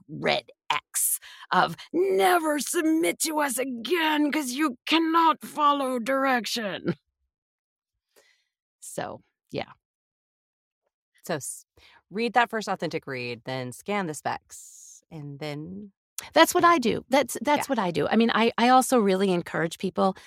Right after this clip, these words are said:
Speaker 1: study with as many people as you can and fill up your voiceover toolbox. I teach what works for me. I also teach what has worked for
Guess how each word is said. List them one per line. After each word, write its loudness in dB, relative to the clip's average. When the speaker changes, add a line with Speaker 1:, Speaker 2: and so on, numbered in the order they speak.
Speaker 1:
study 2
with 0
as 0
many 2
people -6
as -4
you -6
can -10
and 2
fill 4
up 4
your 2
voiceover -2
toolbox. -6
I -2
teach -4
what 0
works -2
for -4
me. 0
I 0
also 0
teach -6
what 2
has -2
worked 2
for 4